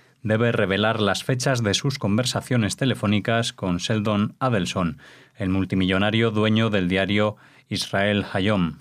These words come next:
conocido en España por su frustrada iniciativa de Eurovegas. El dictamen añade que el primer ministro también debe revelar las fechas de los encuentros con Amos Regev,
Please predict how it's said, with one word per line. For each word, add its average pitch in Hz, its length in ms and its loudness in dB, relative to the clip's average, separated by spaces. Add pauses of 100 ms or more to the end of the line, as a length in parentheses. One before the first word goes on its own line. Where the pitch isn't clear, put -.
conocido 98 480 -2
en 98 80 2
España 101 540 -2
por 92 180 -4
su 123 160 -2
frustrada 104 600 -2
iniciativa 92 720 -2 (340)
de 104 140 0
Eurovegas. 90 720 -2 (640)
El 107 160 0
dictamen 120 500 2
añade 120 440 2
que 123 100 -2
el 101 100 0
primer 110 320 0
ministro 123 520 2
también 104 420 2
debe 104 240 2
revelar 101 460 2
las 95 220 0
fechas 135 440 -2
de 104 100 2
los 95 200 0
encuentros 98 800 0
con 98 160 -2
Amos 107 320 0
Regev, 107 400 0